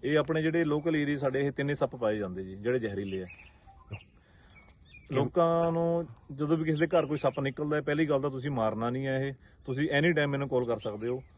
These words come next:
Speaker 1: ਮੈਂ ਉੱਥੇ ਤੁਰੰਤ ਪੁੱਜੂਗਾ ਆ ਕੇ। ਤੇ ਕਦੇ ਵੀ ਕਿਸੇ ਦਾ ਬਾਈਟ ਕਰਦਾ ਹੈ ਸੱਪ, ਤਾਂ ਤੁਸੀਂ ਕਦੇ ਵੀ ਕਿਸੇ ਬਾਬੇ ਕੋਲ ਨਹੀਂ ਜਾਣਾ, ਕਿਉਂਕਿ ਇਹ ਜਿਹੜਾ ਜ਼ਹਿਰ ਆ ਬਹੁਤ ਹੀ ਖਤਰਨਾਕ ਹੈ। ਅਸੀਂ ਟਾਈਮ ਵੇਸਟ ਕਰ ਦਿੰਦੇ ਬਾਬਿਆਂ ਕੋਲ ਜਾ ਕੇ,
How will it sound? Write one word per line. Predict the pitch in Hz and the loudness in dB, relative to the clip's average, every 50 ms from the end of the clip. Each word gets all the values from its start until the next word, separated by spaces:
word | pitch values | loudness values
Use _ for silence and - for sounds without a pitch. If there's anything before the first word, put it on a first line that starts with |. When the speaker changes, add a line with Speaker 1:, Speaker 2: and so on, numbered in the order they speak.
| - - | -12 -6
Speaker 1:
ਮੈਂ | 117 117 | -6 -6
ਉੱਥੇ | 110 - 135 127 123 123 120 120 - - - - | -4 -2 -2 0 0 0 0 -2 -4 -6 -8 -6
ਤੁਰੰਤ | - 113 123 127 127 | -4 -2 -2 -2 -4
ਪੁੱਜੂਗਾ | 123 117 101 101 113 117 123 123 | -6 -8 -6 -6 -2 0 0 0
ਆ | 120 | 0
ਕੇ। | 120 135 135 - - - - - - - - - - - | 0 -4 -6 -8 -12 -20 -20 -20 -20 -20 -20 -16 -6 -2
ਤੇ | 127 120 120 117 117 117 117 120 113 - | 2 2 4 4 4 2 2 2 0 0
ਕਦੇ | 143 143 151 175 175 | 0 2 4 4 6
ਵੀ | 165 170 170 170 | 6 6 6 6
ਕਿਸੇ | 165 165 139 143 147 | 4 2 0 4 6
ਦਾ | 165 156 | 6 8
ਬਾਈਟ | 143 135 131 139 131 127 | 8 8 8 6 6 4
ਕਰਦਾ | 143 127 113 120 123 | 2 2 4 6 6
ਹੈ | 120 | 4
ਸੱਪ, | - - 110 101 - 107 98 - - - - | 4 4 0 0 0 -4 -8 -8 -10 -4 0
ਤਾਂ | 131 131 | 0 0
ਤੁਸੀਂ | 131 147 135 139 151 135 | 2 0 0 0 2 4
ਕਦੇ | 156 151 151 170 170 | 4 6 6 6 6
ਵੀ | 160 160 160 160 165 165 | 6 6 8 8 8 6
ਕਿਸੇ | - 160 147 - 160 | 4 2 2 2 4
ਬਾਬੇ | 147 123 120 120 139 147 | 4 4 6 6 6 6
ਕੋਲ | 139 143 131 | 6 6 4
ਨਹੀਂ | 131 139 | 4 4
ਜਾਣਾ, | 135 135 135 143 143 - - - - - | 2 2 2 0 -2 -6 -10 -14 -6 -4
ਕਿਉਂਕਿ | 139 - 143 147 | -2 0 2 2
ਇਹ | 147 147 | 4 6
ਜਿਹੜਾ | 160 160 156 | 6 6 6
ਜ਼ਹਿਰ | 143 120 123 120 131 135 143 | 6 6 6 6 6 6 6
ਆ | 147 | 6
ਬਹੁਤ | 127 123 127 120 127 | 6 4 4 2 2
ਹੀ | 139 | 0
ਖਤਰਨਾਕ | - - 123 120 123 117 120 113 107 87 95 | 0 2 4 4 4 4 2 -2 -2 -2 -4
ਹੈ। | 90 87 - - - - - - - - - - - 127 | -8 -8 -12 -18 -20 -20 -20 -20 -20 -20 -12 -2 0 0
ਅਸੀਂ | 123 - 160 156 | 4 6 4 6
ਟਾਈਮ | 151 160 147 151 147 147 | 6 6 6 6 4 4
ਵੇਸਟ | 139 143 147 127 143 | 4 4 4 4 4
ਕਰ | 143 127 117 | 2 2 4
ਦਿੰਦੇ | 123 135 147 | 2 2 4
ਬਾਬਿਆਂ | 135 123 113 123 131 | 4 4 4 4 2
ਕੋਲ | 131 143 143 | 4 4 4
ਜਾ | 139 135 | 4 4
ਕੇ, | 131 143 143 | 4 2 0